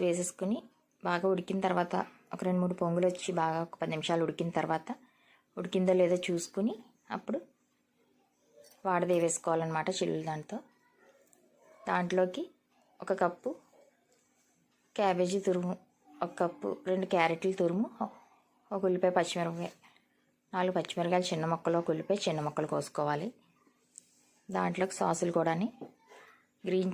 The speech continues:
చిల్లీ సాసు, సోయా సాసు, వెనిగర్, ఈ మూడు ఉంటే బాగుంటుంది. ఉడికిపోతున్నాయి అన్నమాట నూడిల్స్. ఇవి బాగా పొంగొచ్చి ఉడికాక మన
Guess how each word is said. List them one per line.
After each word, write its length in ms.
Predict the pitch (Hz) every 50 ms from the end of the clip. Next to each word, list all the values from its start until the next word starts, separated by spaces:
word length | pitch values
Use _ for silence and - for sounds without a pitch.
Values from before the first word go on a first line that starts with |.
| - -
చిల్లీ 200 | 185 180 175 175 -
సాసు, 300 | 180 175 175 - - 302 - _ - - -
సోయా 280 | 180 170 170 170 175 170 -
సాసు, 280 | 175 170 170 - - - - _ _ _ _ _ _ _ _ -
వెనిగర్, 440 | 180 170 165 165 151 147 147 - - - - - - _ _ - _ _ _ - _ _ _ _ _ _ _ _ _ _ -
ఈ 40 | 190 185 180
మూడు 220 | 175 175 170 175 175 170
ఉంటే 240 | 170 - - 233 247 226 180
బాగుంటుంది. 520 | 170 165 170 165 170 170 170 170 220 - - - _ _ _ _ _ _ _ _ _ _ _ _ _ _ _ _ _ _ _ 906 880 - _ _ _ _ _ _ _ - - - - 1077 1077 1077 539 - - - _ _ _ _ - - - - 175 - - - 185
ఉడికిపోతున్నాయి 540 | 170 170 - - - 170 170 175 170 165 165
అన్నమాట 260 | 165 160 165 - 165
నూడిల్స్. 340 | 160 151 160 170 170 - 220 339 - - _ _ _ - - - _ _ _ _ _ _ _ _ _ _ _ _ _ _ _ _ _ _ _ _ _ 1077 _ _ _ - 1077 - 1047 - _ _ - _ _ _ _ _ _ _ _ _ _ _ _ _ _ _ _ _ _ _ _ _ _ _ - - 220
ఇవి 120 | 196 190 190 185
బాగా 220 | 180 175 180 185 185 196
పొంగొచ్చి 420 | 180 175 175 185 185 180 - 196 196 190
ఉడికాక 340 | 175 170 - - 175 170 185 180 - - - - - - - - - - - - - - - - - _ _ -
మన 120 | - 196